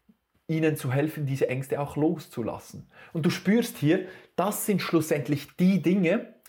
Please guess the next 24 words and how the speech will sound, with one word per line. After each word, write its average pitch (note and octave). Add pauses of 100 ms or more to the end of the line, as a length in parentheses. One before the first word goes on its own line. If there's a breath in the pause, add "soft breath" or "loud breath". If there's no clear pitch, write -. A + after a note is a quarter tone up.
(160 loud breath)
die -
eine D#3
Firma F3+
interessiert. D#3+
Denn D#3 (160 loud breath)
sie E3
wollen F#3+
ja E3
nicht F3+
einen D3
mit-, F3+
Teamleiter D3+
mit C3
zehn D#3+
Jahren A#2
Erfahrung, D3 (180 loud breath)
sondern F3+
sie C#3
wollen F3+
einen C3+
Teamleiter, D#3 (320 loud breath)
welcher F#3
das -
Team E3